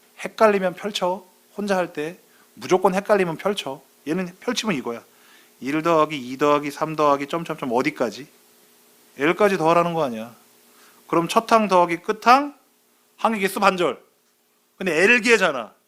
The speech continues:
그래서 이분의 L, L 플러스 일이야. 그러니까 여기 원래 N 있던 거 외웠잖아. N 대신에 L 들어갔으니까 이분의 L, L 플러스 일 바로 그냥 쓰면 되는 거야.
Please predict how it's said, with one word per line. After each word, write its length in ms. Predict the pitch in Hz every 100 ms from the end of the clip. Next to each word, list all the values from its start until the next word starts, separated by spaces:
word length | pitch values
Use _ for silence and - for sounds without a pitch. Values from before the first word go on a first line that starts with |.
| _ _ _ _ _
그래서 160 | _ 156
이분의 380 | 165 185 160
L, 80 | 147
L 120 | 127
플러스 360 | 127 143 131 139
일이야. 360 | 131 104 95 98 _ _ _ _ _ _ _ _ _ _ _ _ _ _ _ _ _ _ _ _ _ _ _
그러니까 160 | 139 131
여기 120 | 170
원래 240 | 151 143 139 -
N 220 | 156 180
있던 260 | 123 160 160
거 80 |
외웠잖아. 680 | 131 98 107 - 101 80 90 _ _ _
N 200 | 123 135
대신에 260 | 190 190 135
L 120 | 147
들어갔으니까 480 | 190 175 - 139 120
이분의 380 | 135 160 143
L, 100 | 131 123
L 100 | 113
플러스 260 | 151 143
일 60 | 127
바로 200 | - 135
그냥 160 | 120 104
쓰면 300 | - 233 220
되는 240 | - 110
거야. 120 | 101